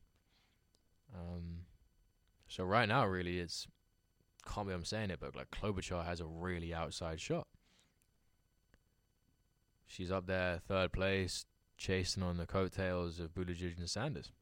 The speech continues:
And especially with Warren out, you know, she is the female vote now, which is big. Um,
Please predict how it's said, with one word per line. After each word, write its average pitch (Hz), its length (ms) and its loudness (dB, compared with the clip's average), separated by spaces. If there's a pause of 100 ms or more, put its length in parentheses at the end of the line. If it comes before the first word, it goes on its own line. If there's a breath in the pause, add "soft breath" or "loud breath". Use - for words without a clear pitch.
(1600 loud breath)
And 107 100 -2
especially 107 400 2
with 90 120 -2
Warren 95 340 4
out, 110 280 4
you 82 100 -6
know, 78 220 -6
she 92 280 -4
is 90 180 -4
the - 120 -10
female 87 560 -4
vote 104 260 -2
now, - 240 -10 (460)
which 113 140 -16
is 73 100 -14
big. 98 340 -6 (840 soft breath)
Um, 80 600 -6